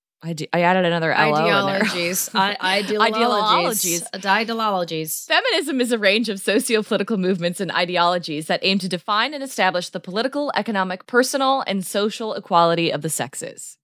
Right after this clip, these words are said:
Speaker 2: Mm-hmm.
Speaker 1: Wow.
Speaker 2: Now,
Speaker 1: Reading
Speaker 2: you
Speaker 1: is
Speaker 2: know
Speaker 1: hard.
Speaker 2: <laughs> It is. It's the worst thing we do on this
Speaker 1: I
Speaker 2: show. It's
Speaker 1: know.
Speaker 2: when we're
Speaker 1: Re-, it's
Speaker 2: reading.
Speaker 1: hard, but it's also fundamental. <laughs>
Speaker 2: It's fundamental. And also it's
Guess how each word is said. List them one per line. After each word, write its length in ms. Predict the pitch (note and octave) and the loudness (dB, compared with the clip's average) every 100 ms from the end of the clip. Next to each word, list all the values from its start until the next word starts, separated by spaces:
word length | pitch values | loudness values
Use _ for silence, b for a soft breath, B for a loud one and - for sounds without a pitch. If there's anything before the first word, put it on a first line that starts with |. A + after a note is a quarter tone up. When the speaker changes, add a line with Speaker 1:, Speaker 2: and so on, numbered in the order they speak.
| - | -2
Speaker 2:
Mm-hmm. 520 | A3 G3+ G#3+ G#3 A3 A#3+ _ _ _ - | 0 2 2 0 0 -4 _ _ _ -8
Speaker 1:
Wow. 280 | F3+ D3+ B2+ - _ _ _ _ _ _ _ - | -6 -6 -8 -18 _ _ _ _ _ _ _ -6
Speaker 2:
Now, 220 | G3+ B3 | 2 4
Speaker 1:
Reading 140 | F4 | 4
Speaker 2:
you 40 | A#3 | 2
Speaker 1:
is 80 | C4 | 0
Speaker 2:
know 100 | C#4 | 2
Speaker 1:
hard. 380 | F3 D#3+ C#3 G#3 | 4 4 0 -4
Speaker 2:
<laughs> 40 | - B B B | -6 B B B
It 720 | A#3+ A#3 G3 F#3 - A3+ F#3 | 0 2 0 -6 -2 2 2
is. 240 | E3+ - | 2 0
It's 180 | A3 A3+ | -2 -2
the 100 | C4 | 0
worst 300 | C4+ E4 - | 0 0 0
thing 200 | A#3+ A3+ | 2 2
we 120 | F#3+ | 2
do 200 | G3 A#3 | 0 0
on 160 | F#3+ E3 | 0 -2
this 160 | D3+ A3 | -4 0
Speaker 1:
I 60 | |
Speaker 2:
show. 140 | A#3 A3 | 4 4
It's 280 | F#3 E3+ | 4 4
Speaker 1:
know. 80 | D#3 | 2
Speaker 2:
when 100 | D3 | 2
we're 40 | - | 2
Speaker 1:
Re-, 80 | A#3+ | 2
it's 100 | G3+ | 2
Speaker 2:
reading. 240 | G3+ F#3 | 2 2
Speaker 1:
hard, 440 | G#3 C4+ C#4 D#4+ B3+ | 2 2 0 -2 -4
but 140 | B3 | -4
it's 120 | A#3+ | 0
also 240 | G#3+ G#3 A3 | 0 0 -2
fundamental. 840 | G3+ F3+ F#3+ F3 E3+ C3 - - - - | 0 0 -2 -4 -6 -10 -14 -14 -14 -10
<laughs> 160 | E3+ | -4
Speaker 2:
It's 180 | A3+ G3+ | -2 2
fundamental. 760 | B3 A3+ A#3+ A3 G3+ G#3+ F#3+ | 2 2 2 0 0 0 -2
And 180 | F#3 B3+ | -2 0
also 320 | C#4+ D4+ D4 | 0 0 -2
it's 300 | C4+ B3 - | -2 -2 -6